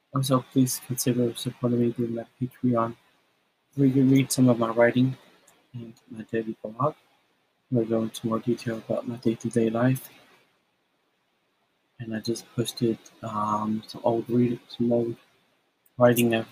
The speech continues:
come across, um, in there this week. So that's on there. And again, welcome to my daily podcast for Friday, February the twelfth, twenty twenty-one.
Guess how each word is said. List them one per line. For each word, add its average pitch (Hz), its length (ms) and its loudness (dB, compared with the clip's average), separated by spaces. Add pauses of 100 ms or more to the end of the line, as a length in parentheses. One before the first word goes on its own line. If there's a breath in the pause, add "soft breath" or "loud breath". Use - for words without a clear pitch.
(140)
come 120 100 2
across, 127 420 2 (520)
um, 110 260 -20 (340)
in 123 160 0
there 123 140 2
this - 480 -10 (220)
week. 147 180 -2 (840)
So 120 80 0
that's 123 260 2
on 123 60 4
there. 131 240 2 (1200)
And 117 140 -4
again, 117 340 2
welcome 117 240 0
to - 160 -2
my 113 60 0
daily 117 240 2
podcast - 480 -6
for 110 200 -8 (120)
Friday, 113 400 2
February 113 720 -4 (680)
the 120 80 -4
twelfth, 143 360 2 (240)
twenty 117 180 -4
twenty-one. 123 540 0